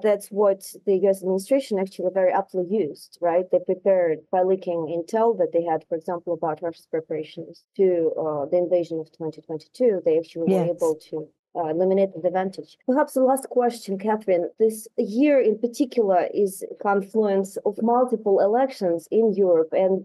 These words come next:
Speaker 1: the United States. I actually estimate more than a dozen, right, including the E U Parliament election, et cetera.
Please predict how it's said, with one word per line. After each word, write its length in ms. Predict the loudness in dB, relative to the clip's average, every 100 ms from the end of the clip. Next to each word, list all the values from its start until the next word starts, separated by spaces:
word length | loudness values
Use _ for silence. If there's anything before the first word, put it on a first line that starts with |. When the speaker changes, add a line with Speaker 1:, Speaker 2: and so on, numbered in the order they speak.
| -2
Speaker 1:
the 100 | 0
United 460 | 2 2 2 0 -6
States. 540 | -2 -2 0 -6 -14 _ -2
I 200 | 0 2
actually 280 | 0 0 -2
estimate 420 | -2 -2 -2 -2
more 160 | -2 0
than 180 | 0 2
a 100 | 0
dozen, 680 | 2 2 2 -2 -6 -8 -10
right, 240 | -4 -2 -4
including 440 | -6 -6 -4 -4
the 80 | -4
E 120 | -4
U 100 | -4
Parliament 460 | -4 -6 -6 -8 -10
election, 420 | -10 -10 -12 -12 -10
et 140 | -10
cetera. 420 | -4 -6 -6 -16